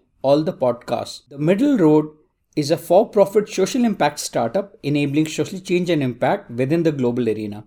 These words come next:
So today I'm going to be talking about a lot about what the Middle Road is about, about the online courses which, which are presently on the platform, to get a very good idea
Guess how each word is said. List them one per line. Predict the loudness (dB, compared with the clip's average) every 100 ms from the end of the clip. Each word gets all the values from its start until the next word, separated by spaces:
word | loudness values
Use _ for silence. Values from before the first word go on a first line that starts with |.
| _ -16
So |
today | -8 -2
I'm | 0 2
going | 2
to | 0
be | -2
talking | -2 -2 -4
about | 0 0 0 -4 -6
a | -4
lot | 0 2 4 2
about | 2 0
what | 0 -2
the | 0
Middle | -2 0
Road | 0 0
is | 0
about, | -2 -2 -2 -4 _ _ _ _
about | -2 2 4
the | 4
online | 0 2 2 0 -4
courses | -2 -2 0 -2 -2 -12 _ _
which, | -8 -8
which | -2
are | 0 0
presently | -2 -2 -2 -2 -4 -4 _ _ _
on | -2 4
the | 4
platform, | 4 0 2 0 -2 -4 _
to | 2
get | 4
a | 4
very | 2 2 2
good | 0 0
idea | 2 2 0